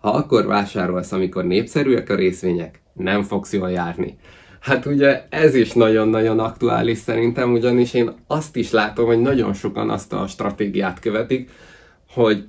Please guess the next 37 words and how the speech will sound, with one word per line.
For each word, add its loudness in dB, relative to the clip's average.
most -2
eladnak 2
minden 4
részvényt, 2
mindegy 2
már, -2
hogy -6
mínuszba 0
szállnak -4
ki -6
belőle, -2
vagy -4
mi -2
történik, 2
nem 0
is -2
néznek 0
fundamentumokat, -2
vagy -4
ilyesmi, 0
mert -2
az -6
nem -2
számít, -2
eladják, 0
és -10
arra 2
várnak, 0
hogy -2
majd, 4
amikor 0
megindul 0
a -8
piac, 0
akkor -2
majd 0
visszalépek. -6